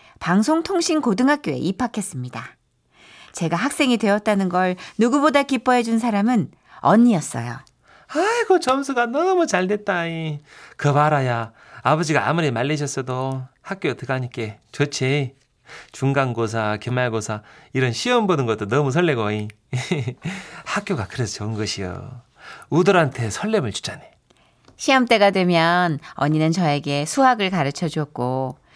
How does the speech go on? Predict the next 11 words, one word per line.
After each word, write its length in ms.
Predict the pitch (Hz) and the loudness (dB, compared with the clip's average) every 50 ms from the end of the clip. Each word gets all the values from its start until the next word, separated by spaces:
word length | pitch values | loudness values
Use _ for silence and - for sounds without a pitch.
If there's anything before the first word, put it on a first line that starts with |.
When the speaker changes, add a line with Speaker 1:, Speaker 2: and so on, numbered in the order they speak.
| - - - | -20 -18 -10
Speaker 1:
식당에서 560 | - 285 277 - 285 277 262 262 262 285 262 | -6 -4 0 2 2 4 2 2 2 2 2
몰래 400 | 226 240 254 277 277 269 269 247 | 2 2 2 2 4 4 4 4
라면을 480 | 196 165 175 190 196 190 190 190 185 | 4 4 4 2 2 0 0 0 0
끓여주거나 800 | - 196 190 185 175 165 - 139 143 139 135 151 190 247 320 339 _ _ _ | -2 0 0 0 0 -2 -4 -4 -4 -2 0 0 0 -2 -2 -6 _ _ _
커피를 600 | - - 349 - - - 311 202 160 143 135 131 127 | -4 -4 -4 -2 -2 -2 0 2 2 0 0 -2 -4
타주기도 440 | - 240 262 - 220 180 156 - 143 | -6 -6 -6 -6 -6 -6 -6 -4 -4
했습니다. 600 | 175 196 - - 147 131 123 120 - 117 - - _ _ _ _ _ _ _ _ _ _ _ _ - | -4 -4 -4 -6 -8 -8 -8 -8 -10 -12 -14 -16 _ _ _ _ _ _ _ _ _ _ _ _ -10
그리고 540 | - 165 165 165 175 180 175 180 180 180 _ _ _ _ _ - | -4 -2 -2 2 2 2 2 2 0 -4 _ _ _ _ _ -2
언니는 360 | - 160 175 180 180 185 190 | 0 2 4 4 4 2 2
고등학교를 600 | - 202 185 196 202 202 196 190 180 170 175 170 | 2 2 2 4 4 2 2 2 0 -2 0 0
졸업했고 840 | - 185 165 165 165 - 170 156 - - - 170 170 156 131 - | 0 0 0 0 -2 -4 -6 -6 -6 -4 -2 0 0 0 0 -2